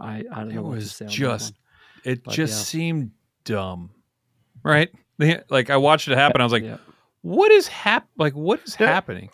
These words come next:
Speaker 3: Hmm.
Speaker 1: What, Trey?
Speaker 3: I, you guys are, it, it is one person's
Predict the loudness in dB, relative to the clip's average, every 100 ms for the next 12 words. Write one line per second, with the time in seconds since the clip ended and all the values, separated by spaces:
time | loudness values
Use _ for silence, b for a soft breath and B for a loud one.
0 | -18 -16 -12 -10 -8 -8 -8 -10 -12 -18
1 | b b _ _ _ _ _ _ _ _
2 | _ _ _ _ -2 0 0 -2 -4 -6
3 | _ -4 -2 -2 -2 2 4 4 0 -4
4 | _ _ _ _ _ _ _ _ -8 -8
5 | -10 _ -20 -20 B B B B _ 0
6 | 4 4 4 0 2 2 2 0 -6 -10